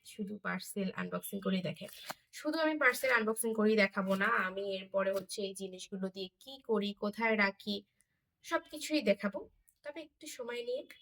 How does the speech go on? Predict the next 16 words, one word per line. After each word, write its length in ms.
ততক্ষণ 560
পর্যন্ত 380
একটু 340
ধৈর্য 360
ধরবেন। 300
আর 160
এখন 340
আপনাদের 340
সামনে 360
এগুলো 480
আনবক্সিং 460
করছি। 400
তো 60
চলুন 380
দেখে 280
নিই। 140